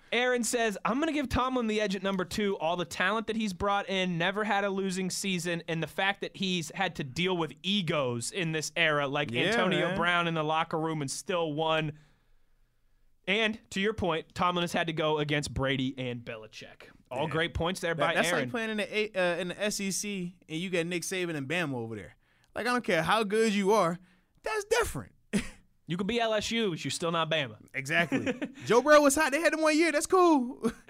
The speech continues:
Speaker 2: It's not
Speaker 1: Now,
Speaker 2: Bama, though.
Speaker 1: now, T C adds here, nineteen ninety-five Steelers Super Bowl run, only five of the twenty-two starters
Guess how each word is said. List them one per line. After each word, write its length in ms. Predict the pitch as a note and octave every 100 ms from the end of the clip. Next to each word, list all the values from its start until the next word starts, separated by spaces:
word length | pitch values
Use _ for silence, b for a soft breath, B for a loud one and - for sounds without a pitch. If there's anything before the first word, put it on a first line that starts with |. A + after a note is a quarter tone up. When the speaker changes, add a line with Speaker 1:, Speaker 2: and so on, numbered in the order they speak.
| D4+ D4
Speaker 2:
It's 180 | B G#3
not 180 | F#3+ E3+
Speaker 1:
Now, 140 | D3
Speaker 2:
Bama, 80 | A#2+
though. 100 | -
Speaker 1:
now, 180 | F#3+ G3
T 240 | F3+ B3 C4+
C 320 | - B3 A3
adds 300 | F3 E3 -
here, 260 | E3 D#3 C#3+
nineteen 480 | D3+ E3+ G#3+ A#3 G#3+
ninety-five 500 | G3+ G3 G3+ F#3 F3
Steelers 380 | - F3+ F3+ D#3
Super 240 | - F3
Bowl 200 | E3 D3
run, 280 | C#3+ C#3+ C#3
only 260 | D3+ D#3+ D#3
five 340 | - E3 F#3
of 120 | G3+
the 80 | F#3+
twenty-two 480 | - G3+ F#3+ F3+ F#3
starters 680 | E3+ - E3+ D#3 C#3+ B2+ -